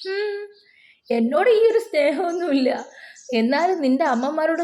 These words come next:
നിനക്ക് ഭയങ്കര സ്നേഹമാണെന്ന്." ഞാൻ എൻ്റെ വീട്ടിൽ പോയാലും ഞാൻ വിളിക്കും, "ആ, അമ്മയ്ക്ക് എങ്ങനെയുണ്ട് സരസ്വതി അമ്മേ?" ആ, വയ്യാത്ത അമ്മയുടെ പേര് സരസ്വതി എന്നാ. "എങ്ങനെയുണ്ട്, കുറവുണ്ടോ?"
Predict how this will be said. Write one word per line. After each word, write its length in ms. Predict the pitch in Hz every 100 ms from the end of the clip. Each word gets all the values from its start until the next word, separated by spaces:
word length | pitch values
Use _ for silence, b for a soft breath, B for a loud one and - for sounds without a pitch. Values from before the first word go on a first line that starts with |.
| 285
നിനക്ക് 200 | 269 -
ഭയങ്കര 340 | 240 226 262
സ്നേഹമാണെന്ന്." 800 | 311 - 226 220 220 233 208 208 247 B B B 320
ഞാൻ 200 | 339 381 392 277
എൻ്റെ 200 | 262 320
വീട്ടിൽ 340 | 254 277 285 285
പോയാലും 360 | 269 262 269
ഞാൻ 160 | 262 233 240
വിളിക്കും, 380 | 214 - 220 - _ B B B B B _ 277
"ആ, 20 | 285 294 -
അമ്മയ്ക്ക് 260 | 302 359 415
എങ്ങനെയുണ്ട് 340 | 403 427 440 403
സരസ്വതി 340 | 392 381 381 403
അമ്മേ?" 200 | 403 415 415 - - -
ആ, 80 | 240 247 247
വയ്യാത്ത 300 | 247 262 277
അമ്മയുടെ 280 | 262 269
പേര് 200 | 277 277 277
സരസ്വതി 380 | 240 233 254 254
എന്നാ. 120 | 226 - B B B B
"എങ്ങനെയുണ്ട്, 540 | 254 262 311 359 359 359 370 370
കുറവുണ്ടോ?" 520 | 302 320 370 392 294